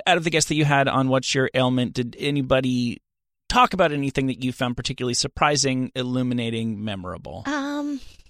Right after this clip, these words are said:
Speaker 2: uh, let me see. Um,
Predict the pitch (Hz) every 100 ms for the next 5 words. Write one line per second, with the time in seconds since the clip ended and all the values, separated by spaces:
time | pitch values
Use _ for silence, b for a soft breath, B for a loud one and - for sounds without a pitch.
0 | - - - _ _ _ _ 294 302 294
1 | 294 285 339 320 311 - - 226 202 185
2 | 180 - _ _ - 285 277 277 285 285
3 | 285